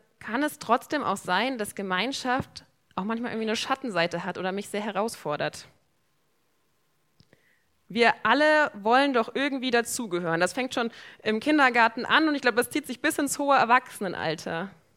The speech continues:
Jeder möchte irgendwie Teil einer Gemeinschaft sein. Und vielleicht merken wir manchmal,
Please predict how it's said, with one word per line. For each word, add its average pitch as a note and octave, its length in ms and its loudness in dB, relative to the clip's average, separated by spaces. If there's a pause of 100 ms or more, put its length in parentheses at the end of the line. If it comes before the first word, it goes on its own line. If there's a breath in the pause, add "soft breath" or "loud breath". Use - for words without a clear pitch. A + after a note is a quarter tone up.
(240)
Jeder A#3 260 4
möchte G3+ 340 0
irgendwie G3 260 -4
Teil G#3 320 -4
einer F3+ 240 0
Gemeinschaft E3+ 600 -6
sein. - 280 -16 (1900)
Und A#3 100 -2
vielleicht B3 180 4
merken C#4 300 2
wir C#4+ 100 4
manchmal, C#4 340 -2